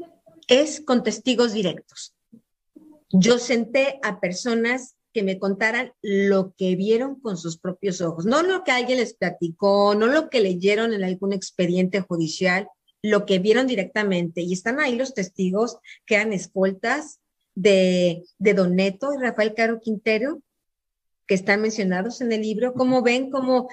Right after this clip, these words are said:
llega Lucha Villa? Lucha Villa. Lucha Villa, cuando Lucha Villa ya era Lucha Villa, perdón por toda esta, eh, re-, pero era ya un, la supercantante. ¿Quién,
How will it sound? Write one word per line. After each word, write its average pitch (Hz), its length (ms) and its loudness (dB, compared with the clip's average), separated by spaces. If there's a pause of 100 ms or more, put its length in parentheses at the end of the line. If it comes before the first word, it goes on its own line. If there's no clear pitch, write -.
(120)
llega 226 380 4
Lucha 240 360 -4
Villa? 196 340 -2
Lucha 254 580 -10
Villa. 214 520 -6 (460)
Lucha 415 340 8
Villa, 320 320 2 (400)
cuando 262 320 2
Lucha 370 300 2
Villa 349 240 4
ya 294 240 0
era 320 140 2
Lucha 262 260 -4
Villa, 233 240 -2
perdón 269 300 0
por 311 160 -4
toda 285 180 2
esta, 269 300 -2
eh, 220 600 -2
re-, 226 300 -6
pero 247 240 2
era 320 140 0 (240)
ya 262 160 -6 (200)
un, 349 220 -6
la 254 180 -2
supercantante. 254 1000 -6
¿Quién, 370 160 -10